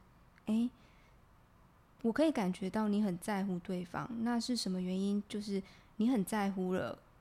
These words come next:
可是你好像你自己本身也用一个冷处理的方式去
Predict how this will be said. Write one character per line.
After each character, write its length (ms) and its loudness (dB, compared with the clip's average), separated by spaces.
可 80 -6
是 100 2
你 160 6
好 100 -6
像 220 0
你 80 2
自 160 -6
己 220 -8
本 180 -6
身 180 -2
也 120 0
用 200 0
一 60 -2
个 140 -4
冷 240 -6
处 200 -10
理 140 -10
的 160 -12
方 240 -6
式 120 -8
去 200 -6